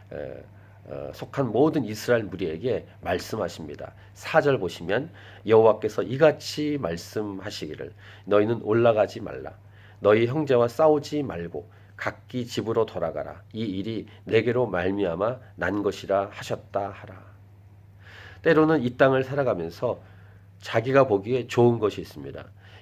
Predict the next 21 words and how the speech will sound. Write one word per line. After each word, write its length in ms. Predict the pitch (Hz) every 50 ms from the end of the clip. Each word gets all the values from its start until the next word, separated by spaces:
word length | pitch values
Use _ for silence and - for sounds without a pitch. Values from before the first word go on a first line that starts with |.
| -
이렇게 480 | - 127 131 156 156 - - - 156 143
해야 300 | 127 165 202 190 180 170
될 160 | - 120 117 -
것 140 | 127 -
같은 340 | - - - - - - 120
것이 220 | 110 104 - 95 87
있죠. 340 | - - - - - - - - - - - - - - - - - - - - - - - - - -
어, 300 | - 50 78 78 - - -
나쁜 480 | - - 104 - - - - 180 170 151
일, 240 | 143 113 90 - - - -
나쁜 340 | - 110 110 - - 185 147
의도가 360 | 110 113 117 123 147 127 131
아니라 240 | 101 87 101 113 117
정말 340 | - - - 170 180 180 170
좋은 360 | - - 123 131 143 139 120
마음으로, 440 | 101 85 85 80 80 82 85 90 92
좋은 320 | - - 120 120 139 135
생각으로 600 | 135 139 131 123 110 92 80 87 101 117 98 87 - - - - - -
이렇게 400 | 117 120 143 139 - - - 165
해야 80 | 151
된다라고 800 | 139 127 117 117 120 123 120 104 98 98 95 113 127 110 - -